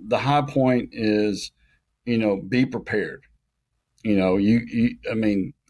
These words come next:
and I know that covers a crazy amount of thing, and we spend all year with it. And, but when it starts getting into this time of year, I start off generally in May. I'll have a, a cat meeting,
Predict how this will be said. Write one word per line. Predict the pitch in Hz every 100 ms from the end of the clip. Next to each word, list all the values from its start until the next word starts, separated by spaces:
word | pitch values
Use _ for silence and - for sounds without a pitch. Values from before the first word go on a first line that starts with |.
| -
and | 113 113
I |
know | 113 120
that | 113 117 -
covers | 120 120 117 101
a | 92
crazy | - - - 117 117 107
amount | 107 107 104
of | 95
thing, | 104 92 95
and | 95 101
we | 120
spend | 120 123 113 107 - - - _ -
all | 117 117
year | 110 107 107 104 - _ _ _ 117
with | 110 113
it. | 110 - _ -
And, | 104 101 98 -
but | 113 107 113
when | 107
it | 123
starts | - 127 104
getting | - 117 113
into | 107 104
this | 113 -
time | 117 110
of |
year, | 107 107 113
I |
start | 113 - 120 113
off | 113 104 - - - _ -
generally | 117 113 113 110
in | 107
May. | 104 104 104 104 - _ _
I'll | 104 107
have | 110 107
a, | 104 101 110
a | 98
cat | 117 110 123
meeting, | 110 107 104 98